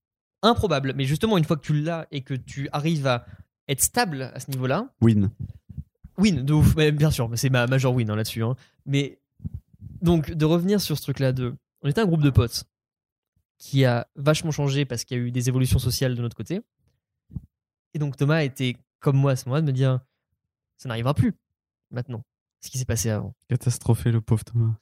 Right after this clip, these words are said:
Speaker 1: Je pouvais que le comprendre parce qu'en vrai, c'est de la nostalgie en fait.
Speaker 2: <laughs> Oui.
Speaker 1: Et en fait, ce qu'il faut avoir comme raisonnement, c'est dur, hein. Moi, le premier, très compliqué. Mais c'est que c'est des bons souvenirs, c'est arrivé, ça n'arrivera plus dans le même contexte. C'est pas grave.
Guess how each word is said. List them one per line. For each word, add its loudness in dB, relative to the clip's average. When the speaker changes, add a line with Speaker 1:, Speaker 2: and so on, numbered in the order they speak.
Speaker 1:
Je -18
pouvais 0
que -6
le -6
comprendre 0
parce 0
qu'en 2
vrai, 0
c'est 2
de 2
la 2
nostalgie 0
en -2
fait. -2
Speaker 2:
<laughs> 4
Oui. 8
Speaker 1:
Et 0
en 0
fait, 0
ce -4
qu'il 0
faut 0
avoir 2
comme 2
raisonnement, 0
c'est -2
dur, -2
hein. -6
Moi, 2
le 2
premier, -2
très -4
compliqué. -6
Mais -2
c'est -2
que 0
c'est -4
des 4
bons 4
souvenirs, 0
c'est -2
arrivé, 0
ça -2
n'arrivera 2
plus 4
dans 0
le 0
même -2
contexte. -12
C'est -8
pas 0
grave. -4